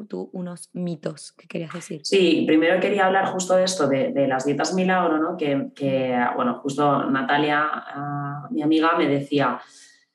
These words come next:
Speaker 2: que cuando estaba en la universidad, una de las primeras cosas que les dijeron, que a ella le marcó bastante, fue cuando,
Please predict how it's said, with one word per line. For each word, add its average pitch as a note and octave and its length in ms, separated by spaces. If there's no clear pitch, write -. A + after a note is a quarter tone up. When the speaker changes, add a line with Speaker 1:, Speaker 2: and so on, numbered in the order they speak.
Speaker 2:
que D3 100
cuando C#3 160
estaba C#3 200
en D#3+ 80
la E3+ 60
universidad, E3 540
una D3+ 140
de D3+ 80
las D#3 100
primeras D#3 380
cosas D3+ 220
que D3 80
les C#3+ 140
dijeron, D#3 480
que D#3 80
a - 40
ella C3+ 100
le C#3 60
marcó C#3 260
bastante, C#3 440
fue C#3 220
cuando, C3 380